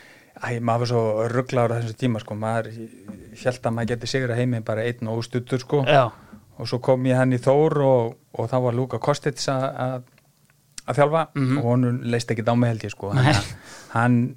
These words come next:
Speaker 1: ég kom hann sem einhver, held að, ég held ég var einhver poppari, sko, með unglingalandsleiki og annað slíkt
Speaker 2: Já.
Speaker 1: og, og hann setti mig bara í annar flokki, ég fekk ekki að með meistaraflokki, sko.
Speaker 2: <laughs> En hvernig svona, einmitt, þú veist, kemur inn á, þú veist, Luka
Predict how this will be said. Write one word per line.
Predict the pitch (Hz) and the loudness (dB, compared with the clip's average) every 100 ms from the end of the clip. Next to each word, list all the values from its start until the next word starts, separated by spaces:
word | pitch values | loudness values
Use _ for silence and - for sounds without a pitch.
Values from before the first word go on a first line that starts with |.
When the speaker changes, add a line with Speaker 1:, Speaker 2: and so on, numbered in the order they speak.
| - | -8
Speaker 1:
ég | 120 120 123 | -2 2 2
kom | 123 123 | 2 2
hann | 123 131 123 | 4 2 2
sem | 123 123 | 2 2
einhver, | 120 127 127 - | 2 -2 -4 -4
held | 123 120 | -4 -4
að, | 123 131 | -6 -4
ég | 127 | -4
held | 123 131 | -4 0
ég | |
var | 123 123 | 2 2
einhver | 123 | 0
poppari, | 127 131 135 127 | 0 2 2 0
sko, | - 139 | 2 4
með | 135 131 131 | 6 6 6
unglingalandsleiki | 135 131 131 - 135 139 | 2 2 0 2 -2 2
og | 135 | 2
annað | 135 131 | 4 2
slíkt | 156 147 | 2 4
Speaker 2:
Já. | 135 | 4
Speaker 1:
og, | 127 - - - - - _ _ _ | 4 0 -12 -20 -20 -20 _ _ _
og | - 113 | -10 -2
hann | 120 139 | 0 2
setti | 156 143 | 2 2
mig | 151 | 4
bara | 143 160 | 4 4
í | |
annar | 190 | 2
flokki, | 185 143 120 | 2 2 0
ég | 123 | 0
fekk | 131 | -2
ekki | 131 127 | 0 2
að | 147 147 | 4 4
með | 143 | 4
meistaraflokki, | 160 156 151 160 147 - | 4 4 2 2 2 0
sko. | - 392 | 2 0
Speaker 2:
<laughs> | - - - - - - - - - - - 220 208 | 2 0 0 -4 -8 -6 -6 -6 -10 -14 0 4 6
En | 220 180 | 4 4
hvernig | 226 208 | 4 6
svona, | 208 196 | 6 6
einmitt, | 190 165 | 6 4
þú | 165 | 0
veist, | 156 160 | 2 2
kemur | 185 165 | 6 6
inn | 160 | 6
á, | 151 | 6
þú | 147 | 4
veist, | 131 | 2
Luka | 160 170 170 - | 4 4 2 -6